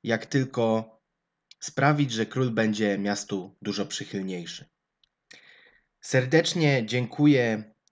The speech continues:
panu Sergiuszowi Sztubę, który oprócz tradycyjnie już możliwości obejrzenia tej monety i pokazania jej na filmie,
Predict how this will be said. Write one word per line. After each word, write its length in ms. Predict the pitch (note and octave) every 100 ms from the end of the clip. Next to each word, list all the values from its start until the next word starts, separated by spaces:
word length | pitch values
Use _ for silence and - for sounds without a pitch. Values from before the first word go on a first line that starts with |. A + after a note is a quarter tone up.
| _
panu 220 | - A2+ A2+
Sergiuszowi 560 | A#2+ G#2+ A2+ B2+ A#2+
Sztubę, 520 | - G#2 F2+ G2+ A2 -
który 380 | A#2 A2 A2 A2+ - - _ _
oprócz 640 | G#2+ G#2+ A2+ - - - _ _ -
tradycyjnie 540 | G#2 A2 A2 C#3+ A#2
już 140 | G2 -
możliwości 460 | G2 G#2 A2 -
obejrzenia 520 | G2 G2+ G2+ B2+ C#3
tej 380 | - G2+ G2 G2
monety 640 | G#2 G2+ G#2+ B2+ C#3+ A2+ -
i 360 | G2+ G2 G2 - - _
pokazania 460 | G#2+ A2+ A2 A#2+ A2+
jej 120 | G#2+
na 120 | G2+
filmie, 440 | - D3+ D#3 C#3+